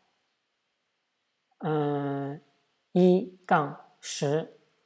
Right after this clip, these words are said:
就是 n 是变化的，所以我们就只改后面，因为赶集网它的规律是O N，不是杠配置，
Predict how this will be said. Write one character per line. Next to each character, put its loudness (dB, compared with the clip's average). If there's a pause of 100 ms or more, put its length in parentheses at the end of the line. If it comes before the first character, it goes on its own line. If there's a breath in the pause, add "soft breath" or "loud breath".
(1600)
就 2
是 -8
n 10
是 4 (1300)
变 8
化 4
的， -2
所 2
以 8
我 6
们 2
就 4
只 0
改 4
后 0
面， 0 (640)
因 6
为 8
赶 6
集 6
网 4
它 2
的 4
规 6
律 6
是 0
O 10
N， 2
不 -4
是 4
杠 0
配 2
置， -12